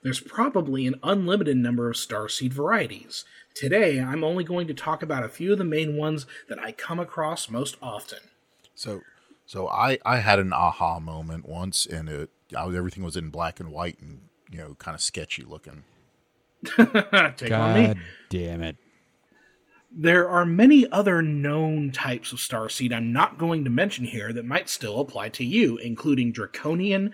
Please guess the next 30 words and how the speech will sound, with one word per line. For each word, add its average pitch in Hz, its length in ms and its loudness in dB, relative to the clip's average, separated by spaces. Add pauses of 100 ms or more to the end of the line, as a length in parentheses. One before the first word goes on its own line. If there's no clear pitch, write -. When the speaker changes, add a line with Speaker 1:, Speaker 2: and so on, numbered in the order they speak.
(240)
Speaker 1:
Venusian, 170 800 0
Martian, 160 720 0 (200)
Andromedan, 156 720 -4
Polarian, 151 680 -2
Hadarian, 160 840 -2 (260)
and 123 140 -6
Agarthan, 120 800 -6
to 123 100 -6
name 113 200 -4
a 127 60 -6
few. - 520 0 (240)
Few. - 340 0
Speaker 3:
Yeah, 330 80 10 (1040)
I, 127 60 0
I - 20 -
wanna 180 240 2
point 147 420 -2
out 117 240 2
that 101 200 0
Venusian 127 680 0
and 117 100 0
Martian, 107 520 0
you 160 100 2
know, 113 160 2
the 113 80 -2
ones 165 240 0
that 165 80 -2
don't 147 220 0
fucking 131 380 0
exist. - 720 -8